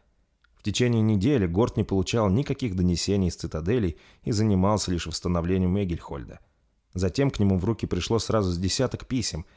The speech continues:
и все они были от его молодой жены Ингрид. Все они как одно были признанием в любви к своему обожаемому супругу, сотни слов о тоске и грусти по мужу.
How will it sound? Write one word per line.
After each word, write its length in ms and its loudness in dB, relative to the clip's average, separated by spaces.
и 80 -6
все 260 0
они 160 4
были 300 2
от 120 -2
его 220 0
молодой 320 0
жены 320 -2
Ингрид. 480 -6
Все 160 0
они 160 2
как 160 -2
одно 340 0
были 220 2
признанием 600 -2
в 60 -2
любви 360 -2
к 60 -12
своему 320 -2
обожаемому 680 -2
супругу, 580 -4
сотни 320 2
слов 280 0
о 40 -2
тоске 460 -2
и 20 -2
грусти 340 -2
по 140 -2
мужу. 360 -2